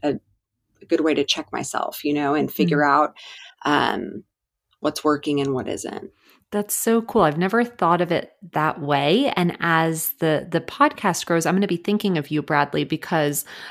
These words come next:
Speaker 2: I love, I, I receive feedback as well. And it's new to me. We're, we're up and running for about two years now, but to get that feedback and to really be able to take it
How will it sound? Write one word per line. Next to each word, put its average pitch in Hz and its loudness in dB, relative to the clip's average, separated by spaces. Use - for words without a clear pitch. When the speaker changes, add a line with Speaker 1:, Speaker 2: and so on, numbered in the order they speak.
Speaker 2:
I 175 2
love, 180 4
I, - 0
I 156 0
receive 196 0
feedback 170 -4
as 160 -4
well. 147 4
And 151 2
it's - -2
new 233 6
to 190 -2
me. 160 4
We're, 165 4
we're 151 2
up 160 -2
and 175 2
running 160 0
for 156 0
about 151 0
two 180 -2
years 175 2
now, 143 2
but 160 2
to 202 -2
get 185 0
that - 0
feedback 175 -2
and 165 0
to - -4
really 185 6
be 160 4
able 151 0
to - -4
take 190 0
it 151 2